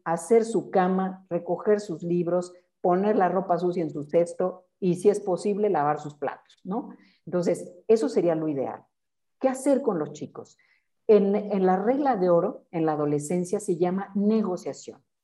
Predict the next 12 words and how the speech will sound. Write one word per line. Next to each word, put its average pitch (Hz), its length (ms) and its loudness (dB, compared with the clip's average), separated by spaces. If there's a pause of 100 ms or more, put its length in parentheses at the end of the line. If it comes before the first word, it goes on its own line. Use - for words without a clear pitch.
(800)
Es, 196 540 2 (440)
"No 190 220 -2
quiero 208 240 6
lavar 180 280 4
los 180 160 -2
platos", 190 560 -2 (300)
muy 139 160 -10
bien, 240 300 -6 (280)
entonces 170 600 -4 (240)
no 165 180 -2
tienes 170 320 0
derecho 214 640 2